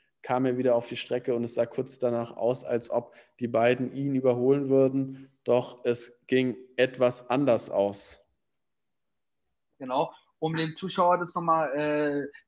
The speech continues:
Speaker 2: bildhaft darzustellen, wie gesagt, es handelt sich um die Runde zweiunddreißig. Du hast es ja schon, ähm, hier, äh, skizziert, also eine Runde nach dem Hamilton-Boxenfunk. Ähm, wie gesagt, Hamilton kommt aus der Boxengasse und nun muss man wissen, die Boxengasse liegt ja kurz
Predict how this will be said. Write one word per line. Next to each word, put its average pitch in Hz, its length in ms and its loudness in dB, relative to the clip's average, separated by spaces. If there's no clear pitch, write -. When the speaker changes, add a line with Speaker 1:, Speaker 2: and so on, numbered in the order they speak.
Speaker 2:
bildhaft 185 440 0
darzustellen, 175 680 -2
wie 170 80 -10
gesagt, 165 260 -6
es - 140 -16
handelt 180 300 -8
sich 160 200 -14
um 170 60 -12
die 165 80 -8
Runde 165 320 -6
zweiunddreißig. 151 840 -6
Du 147 100 -8
hast 156 160 -10
es 156 120 -16
ja 160 80 -6
schon, 156 220 -8
ähm, 147 360 -4
hier, 143 600 0
äh, 139 140 -6
skizziert, 175 680 -6
also 147 160 -8
eine 151 120 -2
Runde 180 340 -2
nach 160 380 0
dem 165 180 -2
Hamilton-Boxenfunk. 185 1120 -4
Ähm, 151 280 -4
wie 185 60 -6
gesagt, 180 280 -4
Hamilton 208 360 -2
kommt 196 260 -4
aus 180 140 -4
der 175 120 0
Boxengasse 202 720 -4
und 170 100 -18
nun 196 160 -4
muss 196 160 -6
man 190 200 -8
wissen, 202 280 -8
die - 100 -16
Boxengasse 196 600 -6
liegt 190 260 -12
ja 190 140 -2
kurz 226 640 0